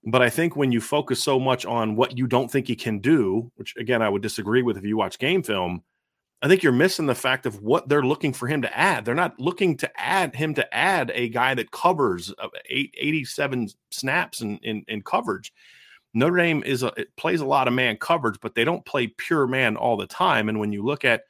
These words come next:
you know, last year and, and their, their, the, the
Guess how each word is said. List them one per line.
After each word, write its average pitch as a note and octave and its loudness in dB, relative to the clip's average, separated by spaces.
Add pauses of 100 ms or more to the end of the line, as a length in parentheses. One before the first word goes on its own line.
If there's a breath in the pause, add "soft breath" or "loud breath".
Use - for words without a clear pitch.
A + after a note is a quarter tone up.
(580)
you B2+ -2
know, A2 2
last B2 0
year A#2+ 2
and, A2 -2
and G#2 -2
their, G2 -4 (100)
their, A2+ -6 (500)
the, A2 -2 (120)
the G#2+ -2